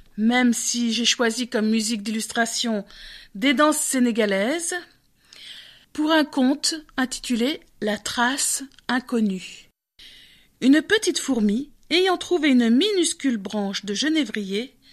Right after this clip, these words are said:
la traîne aussitôt dans sa fourmilière. Elle court de toute la vitesse de ses petites jambes. Le fardeau n'est pas lourd, et le chemin, plat comme un tapis, elle le connaît à merveille pour l'avoir suivi souvent,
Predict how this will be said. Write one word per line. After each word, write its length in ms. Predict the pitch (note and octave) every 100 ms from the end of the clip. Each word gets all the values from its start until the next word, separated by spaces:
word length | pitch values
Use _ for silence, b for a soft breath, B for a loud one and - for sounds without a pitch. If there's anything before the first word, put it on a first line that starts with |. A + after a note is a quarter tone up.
| B B B B -
la 160 | A3+ B3+
traîne 480 | - D#4+ E4+ E4 -
aussitôt 500 | - D#4 D4+ - D#4+
dans 120 | C4
sa 140 | A#3+ A3
fourmilière. 840 | C#4 A#3+ F3+ E3 E3 E3 - - _ _ _ B B B B B B _ B3+
Elle 200 | D#4+ -
court 240 | C#4+ A#3
de 100 | A3 - _ _ -
toute 220 | G4+ D#4
la 120 | A#3+
vitesse 420 | C4 F4 E4+ D4+
de 100 | A#3
ses 160 | A3 A#3
petites 360 | C4+ C4 A3+
jambes. 380 | F#3 F#3+ F3 - - _ b b b b -
Le 80 | G#3+
fardeau 380 | - F#3+ G3+ G3
n'est 100 | F#3
pas 180 | F#3+
lourd, 460 | F#3+ C4+ F4+ G4+ - B B B B _
et 100 | C#4
le 80 | D#4
chemin, 520 | - D4+ C4+ A#3+ D#4+ - _ _ -
plat 180 | D4+ D4+
comme 220 | C4 A3+
un 80 | A3+
tapis, 480 | C4 B3+ D#4+ G4 B B B B B
elle 160 | A#3 C#4+
le 120 | E4+
connaît 280 | E4+ E4+ E4
à 80 | D4
merveille 720 | E4 C#4+ C#4 E4 F#4+ F#4+ F#4 B B _
pour 160 | E4 E4+
l'avoir 500 | D#4+ C4 C#4+ C#4+ -
suivi 420 | - D#4 C4 B3+
souvent, 520 | - D4 C4 D4+